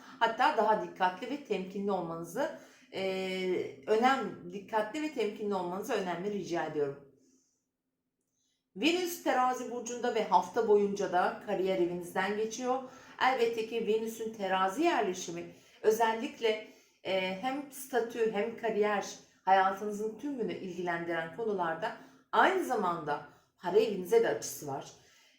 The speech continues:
E, aşk hayatınız, çocuklarla ilgili alan, oraya da açısı var. Dolayısıyla size fayda sağlayacak alanda ve on Eylül'e kadar da burada, e, oldukça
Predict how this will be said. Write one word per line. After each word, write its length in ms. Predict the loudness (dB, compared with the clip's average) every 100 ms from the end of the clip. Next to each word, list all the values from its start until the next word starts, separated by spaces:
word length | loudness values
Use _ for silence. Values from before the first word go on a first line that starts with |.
| -6
E, 280 | -2 -2 6
aşk 280 | 6 6 2
hayatınız, 640 | 2 2 0 -4 -4 -4
çocuklarla 560 | -4 -6 2 4 6 4
ilgili 280 | 0 2 2
alan, 300 | 2 -2 -2
oraya 300 | 2 4 4
da 100 | 0
açısı 380 | -4 -8 -8
var. 280 | -4 -2 -2 -8 -20 _ 0
Dolayısıyla 840 | 2 2 0 -2 2 2 0 -4 -10 -20 -20 -20 -18
size 340 | -2 2 2
fayda 400 | 4 4 6 4
sağlayacak 640 | 2 4 4 2 -4 -2
alanda 440 | -2 -2 -2 -2 4
ve 280 | 6 6 4
on 180 | 0 4
Eylül'e 400 | 4 4 -2 -2
kadar 320 | 0 0 0
da 120 | -4
burada, 420 | -4 2 2 0 -4
e, 340 | -4 -4 -4
oldukça 560 | -4 -4 -6 -4 -2 -2